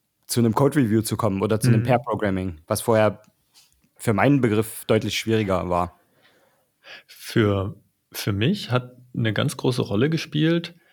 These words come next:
Speaker 2: Theo, du bist ja schon ein paar Jahre länger dabei, äh, dass wir schon seit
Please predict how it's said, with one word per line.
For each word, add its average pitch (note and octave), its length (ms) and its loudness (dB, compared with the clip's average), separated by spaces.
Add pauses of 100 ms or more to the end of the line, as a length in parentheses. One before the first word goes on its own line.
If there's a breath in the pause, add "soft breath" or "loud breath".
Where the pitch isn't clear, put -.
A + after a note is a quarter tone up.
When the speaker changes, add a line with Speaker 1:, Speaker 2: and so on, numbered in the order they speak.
(380 soft breath)
Speaker 2:
Theo, B2+ 220 2
du A#2 80 0
bist A2+ 140 -2
ja G2 100 2
schon G#2+ 180 2
ein G2 180 -2 (120)
paar G#2 160 0
Jahre G2+ 180 2
länger A#2 260 4
dabei, B2+ 420 2
äh, G#2+ 640 0
dass - 380 -6 (1080)
wir - 320 0 (200)
schon G2+ 380 0
seit F#2 320 -4